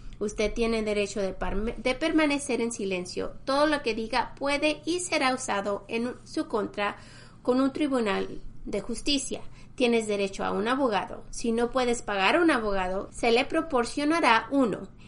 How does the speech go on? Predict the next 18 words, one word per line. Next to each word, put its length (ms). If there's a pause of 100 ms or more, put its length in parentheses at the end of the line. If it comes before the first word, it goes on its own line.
(160)
¿Entiendes 640
los 160
derechos 480
que 120
te 140
acabo 380
de 140
leer? 520 (360)
Con 160
estos 300
derechos 500
en 180
mente, 500 (480)
¿quieres 420
hablar 340
conmigo?". 520 (220)
Esto 400
cas-, 340